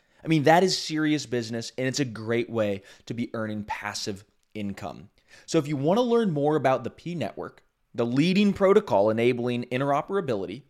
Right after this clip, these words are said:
or how you can earn forty-two percent annual yield on your P tokens, click the link in our show notes or go to W W W dot P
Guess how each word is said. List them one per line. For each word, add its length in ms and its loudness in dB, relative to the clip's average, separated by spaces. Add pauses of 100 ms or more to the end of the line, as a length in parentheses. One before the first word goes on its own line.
(280)
or 100 2
how 280 0
you 140 2
can 180 -4
earn 220 -4
forty-two 500 -2
percent 460 -4
annual 360 -2
yield 320 -2
on 140 -2
your 120 -4
P 260 -10
tokens, 580 -4 (480)
click 320 0
the 80 2
link 240 0
in 80 0
our 100 2
show 220 0
notes 320 -4 (100)
or 120 2
go 240 6
to 80 6
W 400 0
W 340 0
W 360 -4
dot 420 -4
P 400 -10